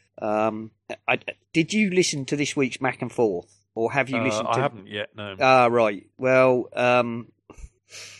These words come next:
Speaker 1: they did, uh, I think it was Carl, did a personal voice, and apparently it takes, like, you know, twelve hours to process once you've done the fifteen minutes of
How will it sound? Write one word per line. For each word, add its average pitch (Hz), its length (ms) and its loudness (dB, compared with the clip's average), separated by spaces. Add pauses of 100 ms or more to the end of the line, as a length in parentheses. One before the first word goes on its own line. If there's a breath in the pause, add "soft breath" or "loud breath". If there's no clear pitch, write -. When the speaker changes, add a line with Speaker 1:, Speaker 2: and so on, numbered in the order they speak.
(240 loud breath)
Speaker 1:
they 127 600 0
did, 135 460 2
uh, 113 500 2
I 120 60 -4
think 131 220 -2
it - 40 -6
was - 120 -12
Carl, 110 560 0 (160)
did 127 360 4
a 117 60 -10
personal 123 460 -2
voice, 110 640 -6 (160)
and 113 160 -6
apparently 127 460 2
it - 140 -6
takes, - 380 -2
like, 120 280 -2 (160)
you 127 100 -10
know, 107 280 -8
twelve 127 300 0
hours 113 400 0
to - 100 -20
process 107 600 -2
once 110 200 -6
you've 101 160 -12
done 110 200 -2
the 101 80 -8
fifteen 110 560 -4
minutes 104 380 -8
of 104 180 -8